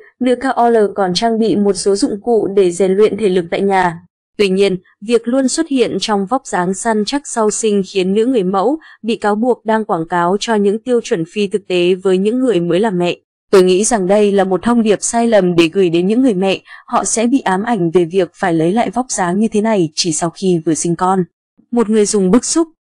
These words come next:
"Sinh con xong không được vẻ ngoài như thế này cũng không sao đâu", một bình luận nhận được hơn ba trăm lượt thích. Trong khi đó, nhiều người cho rằng Hempro duy trì được vóc dáng cân đối này là do tiếp cận với những dịch vụ đắt tiền.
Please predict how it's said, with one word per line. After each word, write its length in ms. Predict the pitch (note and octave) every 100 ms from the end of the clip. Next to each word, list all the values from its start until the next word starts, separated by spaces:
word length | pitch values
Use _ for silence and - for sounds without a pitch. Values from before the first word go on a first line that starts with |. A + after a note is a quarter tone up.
| _
"Sinh 240 | - G3+
con 180 | F#3 F3+
xong 280 | F3 G3 F#3
không 200 | F3+ G3+
được 160 | F#3+ F3+
vẻ 100 | F3
ngoài 220 | F3+ F3+
như 120 | G#3
thế 120 | G#3+
này 280 | G#3+ G#3 F3
cũng 160 | F#3+ G3+
không 200 | - G3+
sao 180 | - F#3+
đâu", 280 | G3 G3 - - _
một 180 | A3+ G3+
bình 220 | G#3+ G3+
luận 260 | G#3+ G#3+
nhận 180 | G#3+ -
được 180 | G3+ F#3
hơn 280 | B3+ C4 A#3
ba 180 | B3 A#3+
trăm 220 | B3 A3+
lượt 120 | F#3+
thích. 160 | - C#4+ - - - _ _ -
Trong 220 | G3+ F3+
khi 80 | F#3
đó, 340 | F3 F3 C4 - _ -
nhiều 160 | C4+
người 180 | A#3+ B3
cho 160 | A3 C#4
rằng 260 | C4 G#3+
Hempro 460 | G#3 C4 B3+ C4 B3+
duy 240 | A#3+ B3+ A3+
trì 300 | - G#3 F3+
được 160 | F3+ F3
vóc 180 | B3
dáng 320 | - G3 F#3+ G#3
cân 140 | A#3
đối 160 | G#3+ A3
này 300 | C4 A#3 F#3
là 180 | F#3
do 180 | F3+ G#3+
tiếp 180 | G#3 D4+ D4+
cận 320 | A#3 - F#3
với 140 | F#3+ F#3+
những 220 | G#3 A#3+
dịch 160 | C4 -
vụ 120 | G3+
đắt 140 | B3+ C#4
tiền. 380 | B3 G#3+ F3+ E3